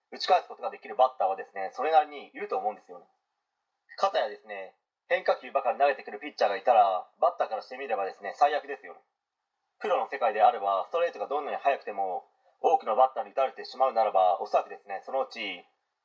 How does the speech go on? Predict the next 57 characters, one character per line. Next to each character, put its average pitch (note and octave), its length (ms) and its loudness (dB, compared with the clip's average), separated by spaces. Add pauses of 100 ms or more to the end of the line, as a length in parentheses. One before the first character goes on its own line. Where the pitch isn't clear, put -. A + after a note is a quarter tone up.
(300)
選 D#3 240 -2
手 - 60 -12
生 D#3 240 0
命 G#2+ 140 0
を G2+ 60 0
絶 - 120 -4
た - 100 4
れ - 80 -2
て - 60 -16
し - 140 -12
ま A#2+ 80 -2
う A#2 60 -8
か G#2 80 -8
と F#2+ 100 -6
思 F#2+ 120 -6
い F#2+ 40 -8
ま F#2+ 120 0
す。 - 120 -20 (340)
し - 100 -4
か F#3+ 120 10
し - 60 -2
で - 80 -12
す - 100 -20
ね、 F#2+ 280 -12 (280)
変 F#3+ 160 0
化 F#3+ 160 4
球 - 80 -10
を A2 60 -10
投 G#2 100 -6
げ C3 80 -6
れ C#3+ 100 0
る - 60 -10
人 - 120 -8
は G#2 80 -2
打 - 40 -12
た D3 100 6
れ D3+ 80 0
に D3 100 -14
く E3 100 -16
い C#3+ 60 -10
の G2+ 100 -8
で、 F#2+ 360 -2
プ - 60 -4
ロ - 80 2
選 D#3 180 0
手 - 60 -10
と G2+ 100 -4
し - 80 -14
て G#2 180 2
活 - 200 0
躍 C3 140 0
で C3 120 0
き - 80 -12
る A2+ 80 -10
期 - 100 -20
間 A#2+ 220 8
が、 F#2 300 -4